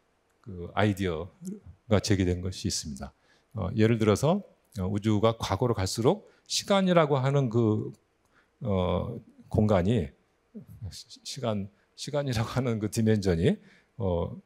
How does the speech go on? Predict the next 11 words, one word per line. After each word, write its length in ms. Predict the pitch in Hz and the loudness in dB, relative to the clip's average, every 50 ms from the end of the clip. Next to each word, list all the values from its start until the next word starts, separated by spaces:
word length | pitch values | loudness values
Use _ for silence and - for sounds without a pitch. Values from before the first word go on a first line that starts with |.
| _ | _
공간 440 | - - 123 135 156 190 196 190 180 | 0 2 4 6 6 6 6 6 4
공간으로 760 | 147 151 143 131 131 120 107 98 87 90 120 214 220 - - - _ - | 2 2 4 6 6 6 6 6 6 6 6 4 4 -2 -12 -18 _ -6
이렇게 380 | 117 110 - 107 95 85 80 - _ _ _ _ _ _ _ _ _ _ _ _ _ _ - | -6 -4 0 0 0 0 -2 -6 _ _ _ _ _ _ _ _ _ _ _ _ _ _ -4
바뀌는, 500 | - 107 - - 127 92 80 76 69 - _ _ _ _ _ | -4 -4 -4 -4 -6 -4 -4 -8 -10 -12 _ _ _ _ _
그래서 220 | - 127 110 143 101 | 2 2 4 6 6
어느 160 | 104 127 131 | 6 6 4
순간에 520 | - - 156 139 135 123 127 139 175 190 - - - - _ _ - 226 196 | 4 2 2 2 2 4 4 2 2 0 -2 -8 -20 -20 _ _ -18 -14 -10
시간은, 640 | - - 160 156 147 139 139 139 147 143 123 117 - _ _ - | -8 -6 0 2 2 2 2 2 0 0 -2 -6 -10 _ _ -6
어, 600 | 120 107 101 98 92 92 90 92 - - - - - | -2 0 2 2 2 0 0 -2 -4 -8 -12 -10 -2
공간에서 440 | - 127 120 120 123 120 110 120 117 | 0 0 4 4 4 4 4 2 0
분리돼서 720 | - - 113 107 113 113 104 101 82 - 87 85 151 | 0 0 0 2 2 2 2 2 2 2 0 -2 -4